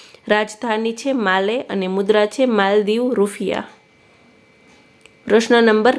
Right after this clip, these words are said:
પંદર, એપ્રિલ બે હજાર ઓગણીસમાં કયા દેશે પ્રધાનમંત્રી નરેન્દ્ર મોદીજીને પોતાના દેશનો સર્વોચ્ચ નાગરિક સન્માન Order of ઝાયદથી સન્માનિત કર્યા હતા? જવાબ છે સંયુક્ત અરબ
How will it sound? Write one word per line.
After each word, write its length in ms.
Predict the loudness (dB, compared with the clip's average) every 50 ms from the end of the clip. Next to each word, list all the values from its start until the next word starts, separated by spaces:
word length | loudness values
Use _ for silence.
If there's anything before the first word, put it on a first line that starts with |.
| -2 -2
પંદર, 460 | 0 0 2 2 2 2 2 0 -2 -2 -2
એપ્રિલ 400 | -4 -2 0 2 2 2 2 2
બે 140 | 2 2 2
હજાર 260 | 2 0 0 0 2
ઓગણીસમાં 680 | 2 2 4 4 4 4 2 0 -2 -2 -2 -2 -2 0
કયા 180 | 0 0 2
દેશે 360 | 4 4 2 2 2 2 0 0
પ્રધાનમંત્રી 800 | 2 0 0 0 2 0 0 0 0 0 -2 -2 0 0 0 0
નરેન્દ્ર 460 | 0 0 2 2 2 2 2 2 2
મોદીજીને 720 | 2 2 2 2 4 2 0 0 0 0 0 2 0 0
પોતાના 540 | 0 0 2 2 2 2 0 0 0 0 0
દેશનો 440 | 0 0 0 0 -2 -4 -4 -6 -6
સર્વોચ્ચ 540 | -4 -4 0 0 2 2 2 2 2 2 2
નાગરિક 440 | 2 2 0 0 -2 -4 -6 -8
સન્માન 500 | -8 -6 -4 -4 -2 -2 -2 -2 -2 -4 -6 -12 -18 -20 -20 _ _ 0
Order 300 | 0 2 4 4 4 4
of 180 | 4 4 2 -2 -8 -4
ઝાયદથી 560 | -2 0 0 2 2 0 0 -2 -6 -6 -8 -8
સન્માનિત 680 | -4 -4 -2 -2 0 0 0 0 0 0 -2 -2 -2 0
કર્યા 280 | 0 0 2 0 0
હતા? 400 | 0 -2 -4 -2 -2 -2 -4 -4 -6 -10 -18 -20 -20 -20 -20 -20 _ _ _ _ _ _ _ -20 -20 -20 -18 -6 0
જવાબ 340 | 2 4 4 4 4 2
છે 220 | -2 -4 -2 -2 -2
સંયુક્ત 520 | -2 0 0 2 4 4 2 2 -2 -6
અરબ 360 | -4 0 0 2 2 0 -2